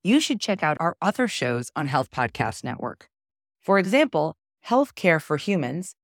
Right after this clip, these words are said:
hosted by Doctor Sundar, expands our understanding of the history and culture of different communities and how to provide culturally responsive care.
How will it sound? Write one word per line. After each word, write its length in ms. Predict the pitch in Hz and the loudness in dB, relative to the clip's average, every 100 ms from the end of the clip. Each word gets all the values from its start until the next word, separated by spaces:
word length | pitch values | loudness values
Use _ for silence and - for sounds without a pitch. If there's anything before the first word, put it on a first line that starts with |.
| _ | _
hosted 300 | 180 - 170 | 0 0 0
by 140 | 156 | 0
Doctor 320 | 143 151 - 143 | 2 0 0 -6
Sundar, 560 | - 135 156 147 135 - _ _ _ | -4 0 0 2 0 -4 _ _ _
expands 480 | 208 - 220 240 254 | -4 -2 0 2 2
our 140 | 269 | 0
understanding 600 | 208 190 190 - 160 156 - | 0 -2 -2 -2 -2 -2 -4
of 140 | 147 | -6
the 40 | |
history 540 | 143 185 180 - 185 - | -4 -4 -4 -4 -6 -4
and 160 | 170 160 | -6 -8
culture 580 | - 196 214 127 127 - _ - | -6 -8 -6 -6 -8 -10 _ -6
of 100 | 151 | -2
different 320 | 196 190 233 | -2 0 -2
communities 560 | - 190 143 143 160 - _ - | -2 -2 -2 -2 -4 -6 _ -4
and 140 | 180 | -2
how 220 | 160 208 | 0 0
to 80 | 254 | 0
provide 520 | - 226 160 139 139 - _ - | -4 -4 -2 -2 -4 -8 _ -2
culturally 640 | 165 165 - 160 175 175 | 2 2 0 -4 -2 -4
responsive 560 | - 165 - 131 120 127 | -6 -8 -6 -6 -6 -10
care. 380 | - 139 117 | -6 -4 -4